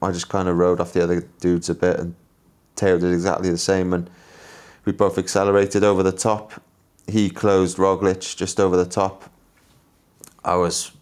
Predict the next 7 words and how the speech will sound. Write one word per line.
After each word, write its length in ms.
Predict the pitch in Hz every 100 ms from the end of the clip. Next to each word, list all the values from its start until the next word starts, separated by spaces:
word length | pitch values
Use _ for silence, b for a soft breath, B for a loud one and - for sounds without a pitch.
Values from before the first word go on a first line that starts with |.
| -
yeah, 220 | 76 69
five, 340 | - 95 95
ten 180 | - 98
meters 260 | 101 92 90
off, 340 | 107 117 - _ _ _
and, 180 | 87 87
um, 300 | 87 87 87